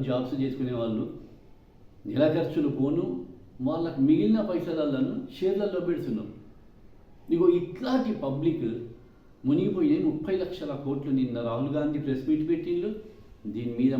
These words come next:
మొత్తం మీడియా మొత్తం మోగిపోయింది. అంటే మళ్ళా మెయిన్ స్ట్రీమ్ మీడియా కాదు, YouTube-లలో ఉన్న పెద్ద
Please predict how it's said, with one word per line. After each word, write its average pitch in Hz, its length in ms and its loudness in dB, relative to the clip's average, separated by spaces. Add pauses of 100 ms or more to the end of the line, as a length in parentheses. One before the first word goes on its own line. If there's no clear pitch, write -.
మొత్తం 147 340 0 (340)
మీడియా 143 300 8 (140)
మొత్తం 156 300 0
మోగిపోయింది. 156 480 4
అంటే 156 140 0 (100)
మళ్ళా 196 180 4 (100)
మెయిన్ 196 200 2
స్ట్రీమ్ 208 300 0
మీడియా 202 220 2 (100)
కాదు, - 180 -6 (1000)
YouTube-లలో 156 760 4
ఉన్న 147 120 4 (280)
పెద్ద 127 180 0